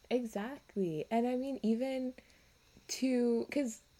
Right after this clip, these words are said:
I mean, I think everyone's strong, especially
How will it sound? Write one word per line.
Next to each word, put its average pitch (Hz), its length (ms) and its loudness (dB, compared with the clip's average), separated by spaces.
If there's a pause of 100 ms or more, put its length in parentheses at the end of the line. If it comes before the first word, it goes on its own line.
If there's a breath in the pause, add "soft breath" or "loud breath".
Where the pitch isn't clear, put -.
(600)
I 233 60 -2
mean, 302 220 -4
I 269 100 -4
think 370 260 -4
everyone's 233 540 4
strong, 196 580 -2 (340)
especially 311 1040 -2